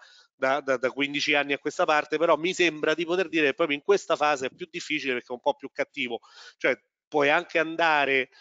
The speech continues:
eh, ritrovarti incastrato in una posizione su un titolo che, eh, viene bocciato dalla trimestrale, ma non per questo deve perdere il trenta per cento, insomma, quindi, eh, finora non era una consuetudine questa.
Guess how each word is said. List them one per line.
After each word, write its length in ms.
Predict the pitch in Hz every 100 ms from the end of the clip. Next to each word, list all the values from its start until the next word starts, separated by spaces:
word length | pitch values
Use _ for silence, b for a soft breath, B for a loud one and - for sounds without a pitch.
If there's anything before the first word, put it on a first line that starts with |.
| b -
eh, 280 | 165 165 -
ritrovarti 640 | 135 135 147 156 147 147
incastrato 720 | 143 - 147 - 156 156 135
in 80 | 139
una 180 | 135 135
posizione 680 | 131 127 135 - 160 139 127
su 120 | 123
un 80 | 127
titolo 380 | 160 139 135 120
che, 240 | 127 120 b b _
eh, 460 | - - 170 143 131
viene 300 | 127 139 143
bocciato 580 | 123 143 - 170 160 143
dalla 220 | 139 135
trimestrale, 580 | 127 127 131 - 127 127
ma 80 | 135
non 140 | 151
per 160 | 170 160
questo 300 | 143 135 135
deve 180 | 123 123
perdere 320 | 127 120 117
il 60 | -
trenta 280 | 120 110
per 140 | 113 -
cento, 380 | 151 127 - -
insomma, 340 | - 120 113
quindi, 300 | 113 127 110 B B B
eh, 280 | - - -
finora 680 | - 139 156 151 139 131 151
non 240 | 131 127
era 220 | 135 139 131
una 160 | 131
consuetudine 720 | 120 127 - 127 127 123 113 107
questa. 380 | 110 - -